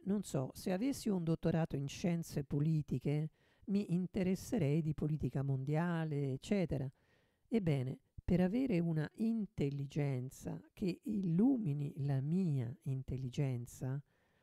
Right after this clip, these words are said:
dovrei interiorizzarmi e dire, "Beh, cosa succederà in Cina tra venticinque anni? Qual è il rapporto con la Cina e gli Stati Uniti, con la Cina e l'Europa? C'è la possibilità di una guerra?"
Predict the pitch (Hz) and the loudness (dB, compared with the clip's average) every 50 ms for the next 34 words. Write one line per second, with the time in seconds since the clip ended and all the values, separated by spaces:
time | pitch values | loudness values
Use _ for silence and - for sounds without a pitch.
0 | _ _ - 214 175 165 160 165 160 151 147 135 - - - 220 220 226 196 - | _ _ 0 2 2 2 4 2 0 0 0 -2 -4 -2 0 0 2 2 0 0
1 | - 135 139 - 131 135 135 127 123 131 - - 151 139 131 127 131 139 139 147 | 2 2 2 4 2 2 0 0 -4 -4 -2 -2 0 0 0 0 -2 -2 0 0
2 | 170 190 220 - _ _ _ _ _ _ - - 175 160 147 160 156 151 143 143 | 0 0 -2 -4 _ _ _ _ _ _ 2 2 2 4 4 4 4 4 4 2
3 | 143 139 147 - _ _ _ _ _ _ _ _ - 262 190 175 160 - - _ | 2 0 0 -2 _ _ _ _ _ _ _ _ 0 2 4 4 4 2 -4 _
4 | - - 247 233 - - 175 - - 190 - - - 170 151 156 151 156 139 139 | 2 2 4 4 4 2 2 2 0 -4 -4 -2 -2 0 2 2 2 2 2 0
5 | 143 151 151 - - - 143 147 135 139 143 147 151 - 160 156 139 143 147 143 | 0 -2 -2 -4 -2 0 0 2 2 0 0 0 -2 0 0 -2 0 -2 -2 -4
6 | - 160 143 - - 147 156 160 - - 156 151 151 147 139 147 151 143 143 143 | -2 -4 -4 -2 -2 -4 -4 -4 -2 0 0 2 2 2 0 0 0 -2 -2 -2
7 | 143 143 - _ _ _ _ _ _ - - 294 254 233 247 208 165 143 - - | -4 -4 -6 _ _ _ _ _ _ -2 2 2 2 4 2 0 0 -2 -2 0
8 | - 160 160 156 165 156 - - - 175 170 165 160 - - - 156 - 175 160 | 4 4 6 6 6 4 2 4 6 6 8 6 6 4 2 0 2 2 2 2
9 | 151 160 - - - 185 170 156 156 147 147 151 - - - - 147 - - 160 | 2 2 0 0 -2 0 0 0 0 0 0 -2 -2 -2 -2 -2 0 0 0 0
10 | 151 147 147 143 139 - - 151 147 147 - _ _ _ _ _ - - 160 147 | 0 2 0 0 0 0 0 0 0 -2 -4 _ _ _ _ _ -4 0 2 4
11 | 139 151 151 - - - 170 165 160 165 156 151 156 156 156 156 147 143 147 147 | 4 4 2 2 0 0 0 2 2 0 0 2 2 2 4 4 4 4 4 4
12 | 143 - - 156 156 151 - _ _ _ _ _ - - 269 254 196 170 143 - | 2 0 -2 -2 -2 -2 -4 _ _ _ _ _ -2 2 4 4 4 4 2 0
13 | - 156 - - - 165 147 156 147 156 147 - - 156 156 156 139 147 147 147 | 0 -2 -2 -2 -4 -4 -2 -2 -2 -2 -2 0 0 0 0 0 0 0 0 0
14 | 147 147 151 160 160 160 147 139 143 139 143 151 | 0 0 2 2 4 4 2 0 0 0 -2 -2